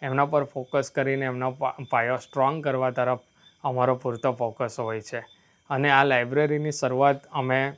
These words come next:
બે હજાર બાવીસમાં કરી હતી અને આજે આપણે આ લાઇબ્રેરીને ત્રણ વર્ષ થયા છે.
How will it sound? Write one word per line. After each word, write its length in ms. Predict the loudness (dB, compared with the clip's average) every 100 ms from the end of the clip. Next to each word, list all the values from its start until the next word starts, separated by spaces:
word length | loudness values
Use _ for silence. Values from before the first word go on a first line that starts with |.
| _ -8
બે 240 | 0 2
હજાર 280 | 2 0 0
બાવીસમાં 960 | 0 0 0 -4 -4 0 0 -2 -8
કરી 380 | -4 -2 0 0
હતી 260 | -2 -4 -6 _ _ _ _
અને 420 | -4 0 0 -2 -8 -2
આજે 280 | 0 4 4
આપણે 520 | 4 4 2 0 -2 -4
આ 80 | 0
લાઇબ્રેરીને 680 | 0 -2 -2 0 -2 -4 -6
ત્રણ 300 | -2 -2 0
વર્ષ 360 | -2 -2 -2
થયા 280 | -4 -4 -4
છે. 160 | -6